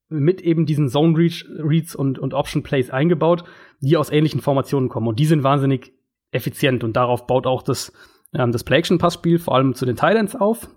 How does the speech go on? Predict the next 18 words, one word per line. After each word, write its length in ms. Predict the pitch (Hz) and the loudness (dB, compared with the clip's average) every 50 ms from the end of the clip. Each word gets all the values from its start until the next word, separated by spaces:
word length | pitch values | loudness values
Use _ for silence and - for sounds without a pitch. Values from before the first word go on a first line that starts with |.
| - | -6
Die, 100 | - 135 | -6 -4
das 220 | 131 - 131 - - | -2 -2 -2 -2 -2
ist 120 | 127 - | -4 -4
natürlich 260 | 131 117 127 135 123 | -2 -2 0 -2 -2
sowieso 260 | 110 117 117 127 160 185 | -2 -4 0 2 2 2
ein 60 | 180 | 2
großer 260 | 175 170 170 170 160 | 2 0 -2 -2 -2
Faktor 260 | - 160 156 - 156 151 | -4 -4 -4 -2 -2 -2
in 80 | 139 | 0
Baltimore. 420 | 131 147 143 - 147 147 147 147 - - - - - - - - - - - - _ _ _ _ _ - - | 0 0 0 0 2 2 0 0 -2 -8 -20 -20 -20 -20 -20 -20 -20 -20 -20 -20 _ _ _ _ _ -14 -8
Du 140 | - 113 131 | -2 0 2
musst 560 | 135 131 170 208 190 - - - - - - | 4 4 4 2 0 -4 -16 -18 -18 -8 -2
gegen 240 | - 156 151 156 156 | 0 2 2 2 2
diese 200 | 139 156 147 139 | 2 2 2 2
Ravens-Defense 800 | 131 139 147 147 147 139 - - 151 147 - 147 139 131 - - - | 2 2 2 2 2 0 -2 -2 -4 -2 0 0 -2 -2 -4 -10 -10
extrem 680 | - - - - - - - 147 156 160 156 151 139 - _ _ _ _ _ _ _ _ _ | -10 -10 -8 -10 -8 -2 0 2 4 4 4 2 0 -2 _ _ _ _ _ _ _ _ _
diszipliniert 600 | 127 156 175 170 175 170 131 143 139 139 135 131 | 0 0 0 0 0 -2 0 2 2 2 2 0
verteidigen. 800 | - 120 - - 139 156 170 190 185 202 214 196 - - - - | -2 -6 -2 0 0 2 2 2 2 0 -2 -2 -6 -10 -20 -16